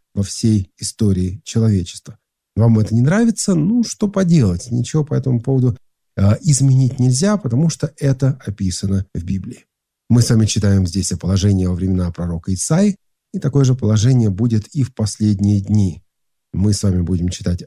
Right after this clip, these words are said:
о роли правительства и о том, как устроено правительство или управление. Мы будем читать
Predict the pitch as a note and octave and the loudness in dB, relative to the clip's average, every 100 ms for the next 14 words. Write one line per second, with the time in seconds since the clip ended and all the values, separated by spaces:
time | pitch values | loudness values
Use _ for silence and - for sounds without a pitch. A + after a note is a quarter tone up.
0 | - F2 E2+ E2+ F#2 E2+ - F#2 F#2+ A#2+ | -4 -2 0 2 0 0 0 2 2 2
1 | D3+ C#3+ - E3 F3+ - - D#2+ D#2+ F#2 | 0 -4 -2 0 0 -2 -6 -6 -4 -4
2 | E2+ F2 E2 F2+ - G#2 A#2 C3 C3 C3+ | -4 -4 -8 -10 -4 0 2 2 2 2
3 | C#3+ C#3+ C3+ - A2+ G#2 G#2 A2+ G#2+ B2 | 0 0 -4 -2 0 0 0 0 2 2
4 | B2+ D3+ D3 _ _ _ - G3+ G3+ G3 | 4 2 -2 _ _ _ 0 2 2 0
5 | - G#2 G2 | 0 -2 -2